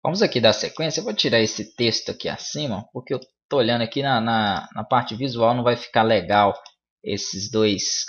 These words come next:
cadastros aqui, né? Quartos e cadastro de quartos. Só de ter já o cadastro ali, a gente já sabe que vai ser de quartos. Então, vou remover esse de cima e vou deixar a estrutura, por enquanto, do meu form,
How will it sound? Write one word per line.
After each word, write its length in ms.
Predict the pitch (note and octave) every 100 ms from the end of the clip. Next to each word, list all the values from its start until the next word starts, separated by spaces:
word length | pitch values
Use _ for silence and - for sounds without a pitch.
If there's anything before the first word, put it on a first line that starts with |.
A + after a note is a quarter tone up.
| -
cadastros 760 | A#2 F#2 G#2 G#2+ G#2 - B2
aqui, 160 | F2 -
né? 140 | B2+ B2
Quartos 320 | C3+ C#3+ -
e 40 |
cadastro 480 | C#3+ A#2+ A#2+ A#2 A#2
de 40 |
quartos. 300 | - E2+ - - A3 -
Só 120 | -
de 220 | F#3+ F3+ -
ter 160 | D3
já 120 | B2+
o 100 | A#2+
cadastro 520 | - A2 G#2+ G#2+ - A#2
ali, 140 | G#2+
a 20 |
gente 160 | C3 B2
já 140 | C#3+
sabe 280 | C3 A#2 A#2+
que 120 | B2+
vai 140 | B2+ B2
ser 300 | - G2+ G2+ _ _ _
de 160 | A#2+ B2
quartos. 420 | - - - - -
Então, 240 | G#2 A2
vou 220 | A#2 A2+ - _ _ -
remover 600 | - E3+ D#3+ A#2+ A2+ A2+ A#2 - _
esse 320 | - G#2+ - C3
de 100 | C3+
cima 460 | - D#3 E3 - - _ _
e 120 | -
vou 220 | C#3+ E3 F3+
deixar 480 | D3+ - A2 A#2 -
a 120 | A#2+
estrutura, 840 | D3 - E3 D3+ - D3+ E3 B2
por 140 | - A2+
enquanto, 480 | F#2+ A2+ G#2+ G2+
do 100 | G2+
meu 220 | G#2 G#2 G2
form, 440 | - B2 C3+ A#2+